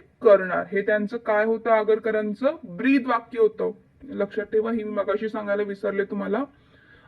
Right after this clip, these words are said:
आगरकरांचं ब्रीद वाक्य कोणतं? इष्ट असेल ते बोलणार आणि साध्य असेल ते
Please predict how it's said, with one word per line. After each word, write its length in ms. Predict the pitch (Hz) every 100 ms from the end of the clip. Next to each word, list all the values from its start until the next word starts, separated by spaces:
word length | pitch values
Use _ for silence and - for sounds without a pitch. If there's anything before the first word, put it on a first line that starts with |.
| _
आगरकरांचं 640 | 208 196 208 214 214 214 226
ब्रीद 240 | 220 208 185
वाक्य 360 | 208 208 220
कोणतं? 460 | 214 208 208 233 302 - _ _ _ -
इष्ट 280 | 240 247 -
असेल 400 | 262 254 254 240
ते 80 | 240
बोलणार 460 | 202 208 202 233 302 -
आणि 180 | 214 214
साध्य 500 | 208 233 220 202 233
असेल 380 | 233 226 214 208
ते 200 | 269 381